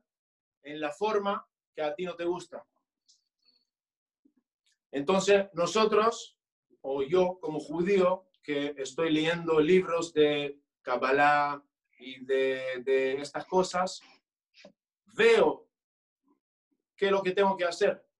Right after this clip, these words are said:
Y es súper fácil. O sea, hay,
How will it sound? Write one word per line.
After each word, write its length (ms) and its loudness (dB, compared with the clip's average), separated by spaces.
Y 100 -8
es 100 -10
súper 260 -6
fácil. 480 -4
O 100 -18
sea, 380 -2
hay, 420 -2